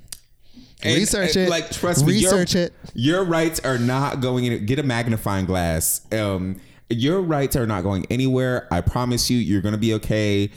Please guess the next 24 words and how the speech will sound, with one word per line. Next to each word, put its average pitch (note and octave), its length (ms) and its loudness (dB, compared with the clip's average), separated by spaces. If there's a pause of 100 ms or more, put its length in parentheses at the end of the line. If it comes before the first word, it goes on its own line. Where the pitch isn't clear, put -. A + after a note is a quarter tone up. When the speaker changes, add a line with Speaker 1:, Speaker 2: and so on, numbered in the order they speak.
(240)
Speaker 2:
If G2 240 -2
you C#3 600 4 (520)
vote A#2 480 0
for A#2 180 0
some G#2 220 -4
policies G#2+ 1000 0
that G2 340 -4
help A#2 360 -2
alleviate F#2+ 880 2
communities G2 580 0
of D#2+ 160 -2
color E2 320 0
that E2 200 -4
have D#2+ 200 -2
been E2 240 -2 (100)
under E2+ 360 0
systems D#2+ 480 -2
of D#2+ 120 -2
oppression D#2 400 -4
for D#2 140 -4
so E2+ 160 -4
long, D#2 300 -2 (420)
trust - 580 -2
me, D2+ 280 -2